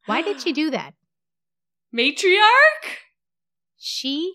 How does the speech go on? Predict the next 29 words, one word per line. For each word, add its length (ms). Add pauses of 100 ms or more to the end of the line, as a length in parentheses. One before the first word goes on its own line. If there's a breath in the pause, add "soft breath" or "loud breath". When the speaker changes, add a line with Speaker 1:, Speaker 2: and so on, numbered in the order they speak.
Speaker 1:
had 180
spotted 600
something 520
different 460
in 180
this 300
expedition. 800 (380)
This 340
time, 380 (180)
there 140
was 180
a 60
woman 340
on 200
board. 360 (600)
The 120
Speaker 2:
Oh. 20
Speaker 1:
woman 520 (160)
was 280
anthropologist 1000
Madhumala 760
Chattopadhyay. 760 (440)
Speaker 2:
Okay. 160
Speaker 1:
Before 340
this, 180
the 120
government 520
did 180
not 260